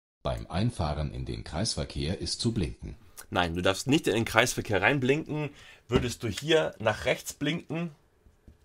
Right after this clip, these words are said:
Speaker 2: dann würde der denken, dass du hier rausfährst, aber dabei willst du die Ausfahrt erst bei der zweiten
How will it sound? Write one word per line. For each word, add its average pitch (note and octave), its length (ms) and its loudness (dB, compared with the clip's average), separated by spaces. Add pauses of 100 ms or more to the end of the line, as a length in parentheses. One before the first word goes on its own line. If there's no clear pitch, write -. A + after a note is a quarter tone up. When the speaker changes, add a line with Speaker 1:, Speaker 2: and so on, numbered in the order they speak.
(380)
Speaker 2:
dann G2+ 240 -4
würde A#2 220 -4
der A2+ 220 4
denken, A#2 460 -6
dass G2+ 200 0
du G2+ 80 -10
hier F#2 200 -2
rausfährst, A2+ 640 4
aber G2+ 160 0
dabei F#2 380 2
willst G2 200 -4
du G2 60 -8
die F#2 140 -6
Ausfahrt G2 420 0
erst F2+ 180 0
bei E2+ 80 -4
der E2+ 160 -2
zweiten G2 480 2